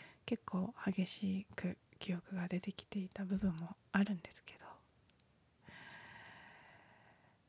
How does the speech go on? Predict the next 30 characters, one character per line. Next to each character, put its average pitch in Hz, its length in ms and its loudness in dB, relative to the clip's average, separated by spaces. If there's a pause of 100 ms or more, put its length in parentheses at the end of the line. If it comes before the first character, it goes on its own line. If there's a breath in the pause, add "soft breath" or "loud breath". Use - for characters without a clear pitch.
(280)
今 185 100 12
日 165 160 6 (140)
ま 165 100 4
た 170 160 0
こ - 160 0
の 180 160 8
曲 - 340 -4
を 175 40 2 (160)
聴 190 200 6
い 185 40 4
て、 208 340 4 (1800 soft breath)
ま 180 120 4
た - 160 -2
ね、 214 240 6
一 - 220 4
味 170 260 2
違 - 220 2 (400)
う 190 80 2 (600)
ユ 165 140 6
ー 156 60 4
ミ 165 100 6
さ 175 200 2
ん 170 120 0
の 196 100 4
声 196 280 4
で 220 300 -4
こ - 120 2
の 175 120 2
曲 - 240 -10
を - 40 -14